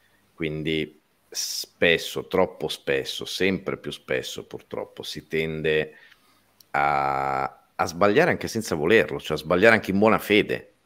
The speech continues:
eh, che è ancora più brutto, perché poi la persona ci rimane, ci rimane oggettivamente male, perché dice: "Ma io avevo fatto tutta questa cosa qui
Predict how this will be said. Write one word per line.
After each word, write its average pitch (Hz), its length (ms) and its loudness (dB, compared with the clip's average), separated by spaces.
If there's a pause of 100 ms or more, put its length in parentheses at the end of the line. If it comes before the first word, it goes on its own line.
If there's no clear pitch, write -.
(920)
eh, - 380 -14
che 98 240 2
è 113 40 8
ancora 117 400 4
più 92 160 -4
brutto, 90 500 0
perché - 260 -8
poi - 160 0
la 85 100 2
persona 92 400 -6
ci - 160 -10
rimane, 69 500 -8
ci - 180 -14
rimane 73 260 -6
oggettivamente 71 800 -6
male, 73 340 -2
perché 76 160 -4
dice: 76 120 -8
"Ma 92 100 0
io 110 140 4
avevo 82 200 2
fatto 85 380 -2
tutta 92 280 -6
questa 87 320 -6
cosa 87 240 -6
qui 135 200 -6